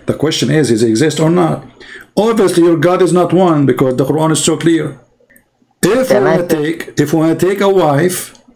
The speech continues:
Speaker 1: we will take it from us. That's mean, you see, when I say us, that's mean there's many of me,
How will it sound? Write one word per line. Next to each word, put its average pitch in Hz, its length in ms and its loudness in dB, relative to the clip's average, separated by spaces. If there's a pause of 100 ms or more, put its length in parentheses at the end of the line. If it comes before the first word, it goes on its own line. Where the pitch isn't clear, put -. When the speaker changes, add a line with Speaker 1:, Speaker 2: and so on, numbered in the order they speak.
(640)
Speaker 1:
we - 180 2
will 190 260 2
take 202 340 -2
it 196 140 -4
from 156 400 -6
us. - 720 -4 (840)
That's - 320 0
mean, 160 580 0 (180)
you 131 100 2
see, 175 120 0
when 165 140 0
I 156 120 2
say 156 300 0
us, 190 340 -2
that's 151 220 -2
mean 160 180 2
there's 143 220 2
many 190 280 2
of 147 240 0
me, 147 460 0